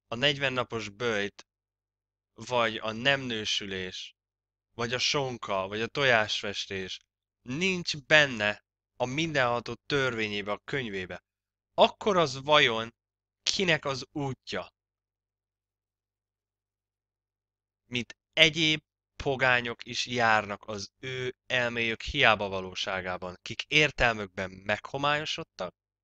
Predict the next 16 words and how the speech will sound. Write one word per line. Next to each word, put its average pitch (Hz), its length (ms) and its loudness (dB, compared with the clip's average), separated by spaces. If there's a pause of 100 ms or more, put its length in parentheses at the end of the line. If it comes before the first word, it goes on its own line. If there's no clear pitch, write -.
(640)
elidegenültek 123 1200 2 (160)
az 113 320 -6
igaz 110 600 -4 (200)
isteni 113 540 -6
élettől, 123 760 0 (600)
a 170 120 -2 (140)
tudatlanság 139 840 4
miatt, 147 260 -2
mely 147 200 0
az 151 120 -2
ő 151 140 -2
szívük 254 880 -2
keménysége 117 840 4
miatt 107 320 -6
van 95 240 -10
benne. 87 360 -10